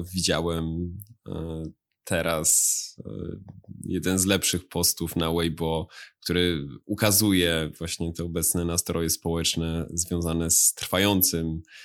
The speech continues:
odchodzeniem od zero covid, który, no, w skrócie mówił: "Tak,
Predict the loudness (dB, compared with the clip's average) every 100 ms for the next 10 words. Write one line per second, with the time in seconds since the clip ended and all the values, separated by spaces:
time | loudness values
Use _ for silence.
0 | -20 _ -8 -4 -2 2 2 2 0 0
1 | 0 0 -2 -2 -2 -2 -2 -4 -6 _
2 | _ -20 -20 -4 0 2 0 -4 _ -2
3 | 0 4 4 2 2 2 4 4 6 6
4 | 4 2 0 -6 -12 -2 0 2 0 -2
5 | -6 0 2 2 -2